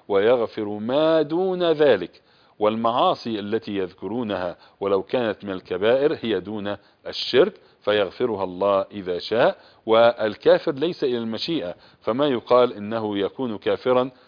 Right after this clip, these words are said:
والله يشاء أن يغفر له، الله لا يغفر للكافر إنما يغفر ما دون ذلك من المعاصي لمن شاء.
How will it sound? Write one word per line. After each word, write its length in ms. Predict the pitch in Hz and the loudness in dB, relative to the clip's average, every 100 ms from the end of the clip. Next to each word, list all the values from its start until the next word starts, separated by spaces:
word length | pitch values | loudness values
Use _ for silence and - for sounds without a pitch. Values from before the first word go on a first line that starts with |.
| - | -6
والله 640 | 104 101 110 117 107 107 107 | -4 0 4 4 4 -6 -6
يشاء 460 | 98 - 117 - | -8 -2 -2 -2
أن 100 | 92 | -6
يغفر 400 | 98 107 - 90 | -2 -2 -2 -4
له، 340 | 95 131 180 185 | 0 0 -2 -6
الله 400 | 98 95 107 101 | -8 -2 -2 0
لا 140 | 110 180 | 0 2
يغفر 460 | 170 131 - 113 - _ _ | 2 -2 -4 -4 -4 _ _
للكافر 600 | 98 92 - 117 110 175 175 _ _ | -10 -6 0 2 2 0 -2 _ _
إنما 480 | 95 104 107 104 104 - | -12 -8 -4 -2 -2 -2
يغفر 640 | 98 107 95 - 113 110 - _ - | -2 0 -2 2 2 2 -10 _ -12
ما 200 | 95 92 | -6 -6
دون 240 | 90 110 | -6 -6
ذلك 460 | 95 87 107 104 95 | -6 -2 -2 -2 -6
من 220 | 90 104 | -10 -8
المعاصي 680 | 92 87 85 110 127 147 143 | -10 -8 -4 -2 -2 -4 -4
لمن 340 | 110 113 110 | -4 -4 -4
شاء. 340 | 95 92 87 | -4 -4 -4